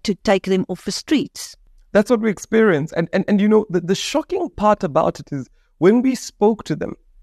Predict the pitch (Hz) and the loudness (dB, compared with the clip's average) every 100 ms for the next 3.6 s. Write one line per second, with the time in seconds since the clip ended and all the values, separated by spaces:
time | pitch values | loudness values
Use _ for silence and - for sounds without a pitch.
0 | _ 143 190 190 190 - 208 226 220 208 | _ 4 4 4 0 -2 0 2 2 0
1 | - 156 151 - - 226 226 - - 190 | -2 -2 -4 -6 -6 -4 -4 -6 -4 -4
2 | - 180 160 160 - 165 160 _ - 170 | -2 0 0 0 -2 -4 -4 _ 0 2
3 | 160 151 - 143 - | 0 -6 -8 -6 -6